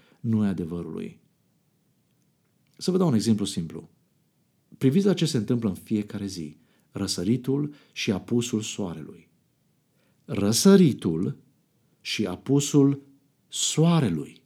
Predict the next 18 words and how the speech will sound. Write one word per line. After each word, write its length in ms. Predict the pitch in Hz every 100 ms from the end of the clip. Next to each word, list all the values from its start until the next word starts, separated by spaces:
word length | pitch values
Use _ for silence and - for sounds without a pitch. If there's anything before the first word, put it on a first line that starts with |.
| _ _ _ _ _ _ _ _ _ _ _ _ _ _
Ai 100 | 98
fost 220 | 104 104
atent 220 | 120 127
la 60 | 131
ce 100 | 147
am 60 |
spus? 340 | 147 160 170 - - - -
Răsăritul 1300 | - 104 113 202 - 240 156 92 87 82 76 76 135 - _ _ _ _ _ -
și 180 | - -
apusul 480 | 131 110 98 - 156
soarelui. 680 | 165 - 196 208 180 110 87 - - _ _ _ -
Acesta 380 | 113 147 147
este 180 | 147 147
adevărul? 460 | 131 117 147 185 180 - _ _ _ _ - 92 95
Nu, 180 | 190 -
bineînțeles 600 | 131 131 120 156 226 -
că 120 | 185
nu. 260 | 95 85